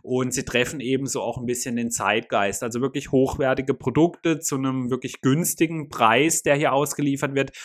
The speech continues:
Nicht so wie früher, so vor zehn, fünfzehn Jahren, als China einfach so das Billig-Image hatte. Also ich glaub, vor allem viele Technikfirmen konnten das jetzt in den letzten Jahren sehr gut widerlegen. Und Xiaomi,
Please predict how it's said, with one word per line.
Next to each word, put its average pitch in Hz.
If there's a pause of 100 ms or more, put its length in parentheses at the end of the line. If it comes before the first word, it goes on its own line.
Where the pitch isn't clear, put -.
(140)
Nicht 127
so 139
wie 135
früher, 139
so 135
vor 127
zehn, 127
fünfzehn 123
Jahren, 117
als 123
China 123
einfach 120
so 127
das 120 (320)
Billig-Image 151
hatte. 139
Also 120 (500)
ich -
glaub, 120
vor 120
allem 135
viele 135
Technikfirmen 123
konnten 120
das 117
jetzt 120
in 123
den 123
letzten 120
Jahren 117
sehr 120
gut 151
widerlegen. 135 (380)
Und 123
Xiaomi, 131